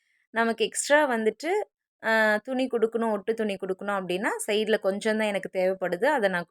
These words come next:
நம்ம கொடுத்துக்கலாம். ஓகேங்களா? இப்போ சென்டர்ல இருந்து துணியை வந்துட்டு ரெண்டா எடுத்துக்கலாம். மொத்தம் ரெ-, நாலு மடிப்பா இருந்துச்சு இல்லையா? இப்போ ரெண்டு மடிப்பா எடுத்து விட்டுக்கோங்க. சென்டர்ல இருந்து ஒரு இன்ச்சுக்கு வந்து மார்க் பண்ணிட்டு, இந்த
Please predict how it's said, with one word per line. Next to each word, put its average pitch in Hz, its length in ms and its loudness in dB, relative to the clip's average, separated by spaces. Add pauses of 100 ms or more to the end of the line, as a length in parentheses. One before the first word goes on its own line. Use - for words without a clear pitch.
நம்ம 185 220 -4
கொடுத்துக்கலாம். 165 540 -8
ஓகேங்களா? 180 460 -4 (440)
இப்போ 220 280 -6 (400)
சென்டர்ல 254 640 0
இருந்து 220 400 2
துணியை 262 340 -2
வந்துட்டு 202 360 -2 (100)
ரெண்டா 226 420 2
எடுத்துக்கலாம். 185 600 -2 (420)
மொத்தம் 240 420 0 (320)
ரெ-, 202 400 2
நாலு 240 460 2
மடிப்பா 226 220 0
இருந்துச்சு 214 320 0
இல்லையா? 190 320 0
இப்போ 202 300 -2
ரெண்டு 233 340 0
மடிப்பா 202 340 -2
எடுத்து 185 260 -2
விட்டுக்கோங்க. 156 500 -8 (520)
சென்டர்ல 254 540 2
இருந்து 220 320 4
ஒரு 214 260 4
இன்ச்சுக்கு 220 440 -2
வந்து 208 200 0
மார்க் 196 320 0
பண்ணிட்டு, 180 460 -4 (1500)
இந்த 247 280 2